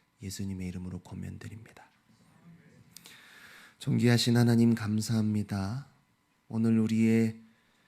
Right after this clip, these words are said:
교만한 마음을 주께 낮춰 행하기를 원합니다. 겸손히 주를 섬길 때 괴로운 일이 많지만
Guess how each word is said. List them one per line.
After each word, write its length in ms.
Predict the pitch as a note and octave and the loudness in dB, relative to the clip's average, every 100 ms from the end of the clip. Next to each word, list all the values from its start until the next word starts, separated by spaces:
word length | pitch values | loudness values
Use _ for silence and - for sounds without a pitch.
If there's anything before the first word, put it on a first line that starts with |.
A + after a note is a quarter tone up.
| _ _ _ _ _ _ _ _ - | _ _ _ _ _ _ _ _ -8
교만한 440 | A#2 A#2 A2+ A2+ | 0 4 4 4
마음을 720 | G#2+ G#2+ G#2 G#2 G#2 A2 E3 F3 _ _ - _ _ _ _ | 2 0 0 -2 -2 -4 -6 -10 _ _ -20 _ _ _ _
주께 680 | - G#2+ - A2 G#2 G#2 _ _ _ | -12 -12 -6 -4 -4 -6 _ _ _
낮춰 760 | - A2 G2 - - G#2+ G#2 G#2+ _ _ _ _ - | -16 -8 -8 -6 -6 -4 -6 -10 _ _ _ _ -6
행하기를 460 | B2+ A2 G#2+ G#2+ | 0 0 0 -2
원합니다. 680 | A2 G#2+ F#2+ F#2 G2 - G#2 _ _ _ _ _ _ _ | -2 -2 -6 -10 -14 -16 -20 _ _ _ _ _ _ _
겸손히 500 | - A2+ A2+ A#2 A2+ | -2 0 2 4 2
주를 320 | A2+ A2+ A2+ | 2 0 2
섬길 600 | A2+ A#2 A#2 A2+ A2 G#2+ | 0 -2 -4 -2 -2 -4
때 400 | A2 A2 G#2+ G#2 - | -6 -4 -4 -8 -8
괴로운 400 | A2+ A2 A2 A2 | -2 0 2 2
일이 220 | G#2+ A2 | 0 -2
많지만 720 | G#2+ F#2+ F#2 - G2+ G2 F#2+ | -2 -4 -8 -10 -8 -6 -8